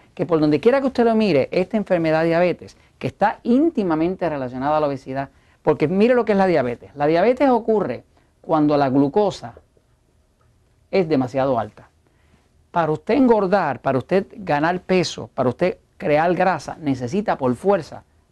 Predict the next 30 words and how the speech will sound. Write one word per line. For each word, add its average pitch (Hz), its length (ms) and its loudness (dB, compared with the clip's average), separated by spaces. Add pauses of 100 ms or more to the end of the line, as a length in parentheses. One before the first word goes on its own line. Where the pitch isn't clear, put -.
subir 135 320 0
la 135 100 2
glucosa. 120 520 -6 (240)
Si - 160 -6
usted 190 260 -2
no 262 140 2
sube 269 260 2
la 247 100 2
glucosa, 240 640 0 (500)
que - 120 0
eso 165 160 -2
se 160 100 -2
hace 175 220 0
principalmente 143 500 0
con 175 100 0
los 165 80 0
carbohidratos, 185 580 0 (260)
no 156 160 -2
hay 185 100 0
forma 180 380 0
de 135 60 2
engordar, 120 360 0
no 127 100 0
hay 156 80 2
forma 175 300 0
de 139 60 2
hacer 139 260 -6
grasa. 123 340 -6 (280)
Así 175 180 -2
que 180 240 -2